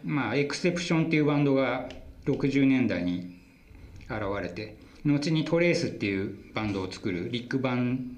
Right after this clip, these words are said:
ダーリンデンって人がね、やっぱザ・ナイスに影響を受けて、えー、エクセプションを立ち上げて、その後トレースっていう、今じゃプログレ界を代表する有名なバンドなんですけど、なったり、あとドイツだとトリアン・ビラ、ビラーとかな、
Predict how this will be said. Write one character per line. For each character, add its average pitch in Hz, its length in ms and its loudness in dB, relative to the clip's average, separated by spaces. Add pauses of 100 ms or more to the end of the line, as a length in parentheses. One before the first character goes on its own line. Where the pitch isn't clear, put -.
ダ 117 160 0
ー 113 60 0
リ 110 120 0
ン 101 100 0
デ 87 100 -4
ン 85 60 -8
っ - 20 -12
て 95 80 -6
人 - 180 -10
が 87 140 -8
ね、 107 240 -10 (320)
や 123 60 -4
っ - 20 -10
ぱ 98 100 -4
ザ・ 117 240 -2
ナ 113 140 0
イ - 60 -2
ス - 120 -6
に 98 80 -4
影 101 140 -2
響 101 160 -6
を - 20 -6
受 92 160 -8
け - 20 -12
て、 95 160 -14 (580)
え 87 300 -8 (760)
ー、 110 80 -4
エ - 20 -2
ク - 80 -8
セ 135 140 0
プ - 80 -6
シ - 100 -6
ョ 104 40 -2
ン 92 200 -2
を 92 40 -10
立 104 180 -8
ち - 120 -6
上 90 100 -4
げ 90 100 -4
て、 147 100 -2
そ 151 140 2
の 135 100 4
後 127 140 2
ト 135 180 0
レ 120 120 2
ー 92 40 0
ス - 140 -6
っ - 20 -14
て - 160 -10
い 85 100 -6
う、 85 60 -10 (260)
今 135 220 2
じ 95 60 -2
ゃ 87 60 -4
プ 143 120 -2
ロ 120 140 2
グ 113 80 2
レ 110 100 0
界 92 220 -4
を 90 60 -4
代 101 220 -4
表 101 140 -4
す - 100 -10
る 92 140 -6 (640)
有 113 160 0
名 104 140 0
な 95 100 -4
バ 92 140 -4
ン 90 40 -4
ド 87 100 -6
な 85 100 -8
ん 82 120 -12
で - 60 -16
す - 140 -16
け - 80 -18
ど、 - 60 -20 (360)
な 139 120 -2
っ - 100 -12
た 90 100 -8
り、 - 80 -8
あ 139 80 -2
と 131 120 0
ド 151 200 2
イ 147 60 2
ツ 131 100 -2
だ 92 140 -2
と 87 340 -8 (380)
ト 139 100 -2
リ 113 160 2
ア 107 60 0
ン・ 101 100 -2
ビ 104 140 -4
ラ、 82 320 -6
ビ 110 100 -2
ラ 82 120 -6
ー - 80 -10
と - 80 -12
か - 180 -6
な、 131 140 -6